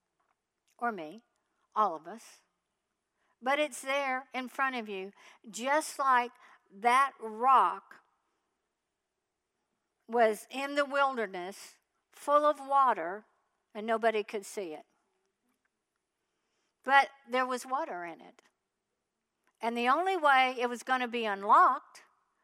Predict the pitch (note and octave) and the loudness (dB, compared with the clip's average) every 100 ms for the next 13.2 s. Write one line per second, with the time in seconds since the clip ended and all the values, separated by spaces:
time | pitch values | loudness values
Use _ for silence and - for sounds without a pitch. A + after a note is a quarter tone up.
0 | _ G#3 F#3+ - G3+ - D#4 B3 _ _ | _ -12 -6 0 0 0 -10 -10 _ _
1 | _ _ _ _ _ _ _ _ _ _ | _ _ _ _ _ _ _ _ _ _
2 | _ _ _ A#3+ A#3 - _ A3 A#3 A3+ | _ _ _ -8 -8 -10 _ -20 _ -18
3 | B3+ A3 D#4 - G4+ A4 _ _ - E4+ | -14 -6 -6 -4 -6 -6 _ _ 0 2
4 | F#4+ F4 - C#4 D4 C#4+ D#4+ D#4+ D4 C#4 | 4 0 -2 -2 0 2 0 0 -4 -4
5 | - D#4 C#4 G3+ _ _ - - C4 B3+ | -4 -6 -6 -10 _ _ -20 -6 -4 2
6 | C#4 F#4+ G4+ F4 D#4 - B3+ A#3 D4 E4 | 4 6 4 -2 -2 2 2 4 2 2
7 | B3+ C#4+ E4+ B3 G#3 A#3 - - B3+ B3+ | 2 4 6 4 2 -2 -12 -6 -2 0
8 | A#3 F4 D4+ C#4+ A3+ C#4 C#4 A#3 D#4 D#4+ | 0 0 2 0 4 2 2 -2 0 2
9 | B3 C#4 D4+ _ _ _ _ _ _ _ | 2 -2 -10 _ _ _ _ _ _ _
10 | _ _ _ - G#3+ B3+ E4+ - A#3+ D4 | _ _ _ -12 -4 0 0 -2 -4 0
11 | E4 D4+ A#3+ C4 C#4 B3+ G#3 C4 B3+ - | 0 -2 -6 -4 -4 -6 0 0 -2 -4
12 | C4+ B3+ A#3 A3+ C4 A#3+ C4 E4 - B3 | -6 -6 -8 -8 -10 -12 -8 -10 -10 -14
13 | B3 | -14